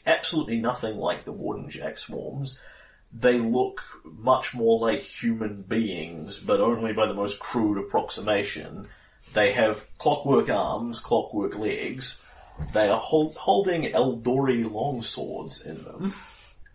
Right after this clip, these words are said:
Um, and their faces are pretty much just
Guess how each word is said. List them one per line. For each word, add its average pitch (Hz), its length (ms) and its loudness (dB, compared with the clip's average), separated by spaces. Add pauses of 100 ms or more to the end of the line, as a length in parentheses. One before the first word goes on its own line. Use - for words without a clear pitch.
(120)
Um, 113 360 2 (720)
and 127 300 4
their 120 280 4
faces 135 600 2
are 120 80 4
pretty 127 280 2
much - 400 -2
just 110 320 2